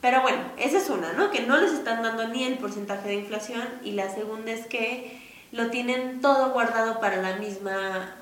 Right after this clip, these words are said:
en la misma cuenta. Tienes que tener separado en herramientas diferentes según la meta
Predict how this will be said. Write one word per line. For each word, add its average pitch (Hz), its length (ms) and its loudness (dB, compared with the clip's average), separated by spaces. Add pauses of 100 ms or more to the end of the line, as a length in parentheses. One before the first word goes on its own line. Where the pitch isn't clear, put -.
(840)
en 214 180 -2
la 214 140 0
misma 226 440 -2
cuenta. 240 480 -4 (260)
Tienes 254 180 -4
que 302 140 -4
tener 233 400 -2
separado 226 880 2 (800)
en 220 180 2
herramientas 220 680 2
diferentes 208 600 -4
según 180 380 -4
la 180 100 -2
meta 185 540 -4